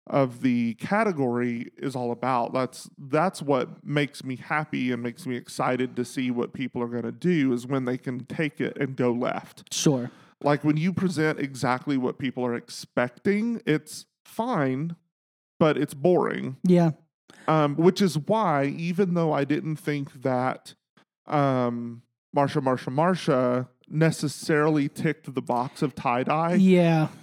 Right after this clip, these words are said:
Speaker 1: with her, and we, I think the looks would have been more successful if we got the voiceover, but
Speaker 2: That's what
Speaker 1: again, it's
Speaker 2: I was
Speaker 1: two
Speaker 2: about to say
Speaker 1: minutes.
Speaker 2: that. I was about to say that the fact that we only had,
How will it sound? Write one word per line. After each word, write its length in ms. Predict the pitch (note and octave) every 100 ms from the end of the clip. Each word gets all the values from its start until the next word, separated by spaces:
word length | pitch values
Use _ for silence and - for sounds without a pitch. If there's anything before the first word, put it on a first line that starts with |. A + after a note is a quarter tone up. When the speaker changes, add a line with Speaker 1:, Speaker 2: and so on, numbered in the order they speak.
| - - - _ _ E3+ - D#3+ D3
Speaker 1:
with 260 | D#3+ F#3+ -
her, 680 | - E3 D3+ C#3 C#3 - -
and 400 | - D#3 D3 -
we, 220 | D3 G#3 -
I 120 | E3+
think 300 | E3 A#3 A3
the 80 | A3
looks 300 | F3+ D#3+ -
would 100 | D3+
have 100 | C#3+
been 140 | C3+ C3
more 160 | C3
successful 580 | A#2+ C3+ - B2 - B2+
if 100 | B2
we 120 | C3+ A#2+
got 340 | B2 B2+ -
the 80 | D#3+
voiceover, 640 | D#3 D#3 - E3+ E3 F#3 D#3+
but 100 | D3
Speaker 2:
That's 240 | B3+ A3
what 80 | C4+
Speaker 1:
again, 220 | E3 D#3
it's 180 | D3 D3
Speaker 2:
I 100 | A#3
was 100 | A#3+
Speaker 1:
two 80 | G#3
Speaker 2:
about 160 | -
to 140 | F#3+ F3+
say 180 | G#3+ G3+
Speaker 1:
minutes. 240 | E3 D3+
Speaker 2:
that. 60 | -
I 100 | G3
was 120 | G#3
about 260 | G#3+ A3 A#3
to 60 | G#3+
say 240 | - G3+
that 160 | F3+ E3
the 80 | F3+
fact 380 | - F#3+ G#3
that 160 | G#3 E3+ D#3+ D3+ D#3
we 220 | F3+ F3+
only 360 | E3 F3+ F#3+ F#3+
had, 480 | D3+ D#3 D#3+ D3